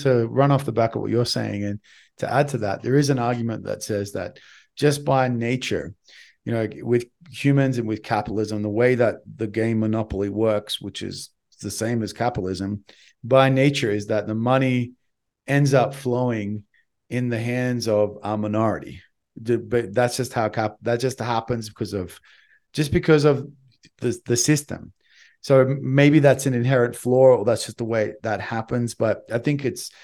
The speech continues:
that's kind of proven. But I'm not sure if that's always gonna be a bad thing either, because if, if some of those companies end up owning a lot more,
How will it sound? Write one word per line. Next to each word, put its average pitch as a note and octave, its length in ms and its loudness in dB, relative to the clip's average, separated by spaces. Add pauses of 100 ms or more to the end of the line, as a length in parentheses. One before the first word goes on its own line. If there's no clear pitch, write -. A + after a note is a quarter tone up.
(200)
that's C#3+ 200 0
kind D#3+ 280 0
of - 320 -6 (160)
proven. C3 520 4 (360)
But C3+ 120 2
I'm C#3+ 140 4
not D#3+ 180 2
sure C#3 420 2
if A#2+ 160 -6
that's C#3 240 -2
always B2+ 360 0
gonna A#2+ 220 -6
be A2 180 -4
a G#2 40 -2
bad G#2 380 0
thing G2 180 -4
either, A2 440 -4 (420)
because A#2+ 400 0
if, B2 260 -2
if C3+ 420 -2 (320)
some B2+ 200 0
of B2 40 -2
those A#2+ 200 2
companies A2 640 -6
end A2+ 160 -6
up G2 200 -6 (320)
owning A#2+ 380 2
a F#2 120 -6
lot G#2+ 260 -2
more, A2+ 440 0